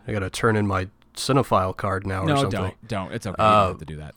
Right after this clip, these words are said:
Speaker 1: so yeah, maybe that's just, like, how she's framing him. I don't know, I liked it. There were, I, I'm not gonna shit entirely all over this movie. I think, I think Almodovar has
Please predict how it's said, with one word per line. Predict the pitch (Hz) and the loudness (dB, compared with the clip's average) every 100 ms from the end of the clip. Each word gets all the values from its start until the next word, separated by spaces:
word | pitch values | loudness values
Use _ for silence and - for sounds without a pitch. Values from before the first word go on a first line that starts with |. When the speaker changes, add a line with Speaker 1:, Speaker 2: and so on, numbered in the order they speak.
| - | -8
Speaker 1:
so | - | 4
yeah, | 202 254 131 | 6 8 8
maybe | 156 156 | 8 8
that's | 151 143 - | 8 6 2
just, | 147 - 135 | -2 -2 0
like, | 120 | 0
how | 135 131 | 4 2
she's | - 127 110 | 4 0 -2
framing | - - 113 110 107 104 | -6 0 2 4 2 0
him. | - 107 98 98 - | 0 -2 -2 -6 -4
I | 226 | 2
don't | 170 | 2
know, | 101 | 4
I | 98 139 | 4 4
liked | 117 104 - | 4 0 0
it. | 104 | 0
There | 175 208 | 2 6
were, | 196 175 165 - | 6 6 2 -4
I, | - 170 | 0 0
I'm | - 185 | 2 2
not | 202 175 | 2 4
gonna | 165 135 | 2 2
shit | - 151 127 | 0 0 -2
entirely | 123 110 127 120 110 | -2 -2 2 2 2
all | 101 98 | 0 0
over | 98 98 | -2 -4
this | 95 | -2
movie. | 113 107 107 | -2 -2 -2
I | 127 | -4
think, | - 156 131 - - | 2 2 2 -4 -4
I | 127 | 2
think | 160 | 4
Almodovar | 120 113 135 135 110 101 98 - - - - - _ - - | 6 6 6 4 4 2 2 -2 -10 -20 -20 -20 _ -14 2
has | 127 104 - | 4 4 2